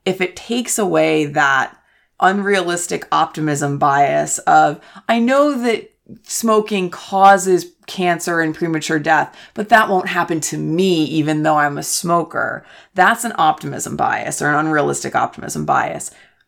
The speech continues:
Does it take away that safety blanket and say, "Nope, it really is gonna happen to you. You need to change your behavior. You specifically need to change your behavior"?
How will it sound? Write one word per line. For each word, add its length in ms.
Does 140
it 140
take 340
away 280
that 220
safety 560
blanket 640
and 200
say, 140
"Nope, 500
it 140
really 400
is 180
gonna 200
happen 360
to 120
you. 480
You 300
need 200
to 80
change 340
your 120
behavior. 560
You 300
specifically 720
need 180
to 80
change 300
your 80
behavior"? 720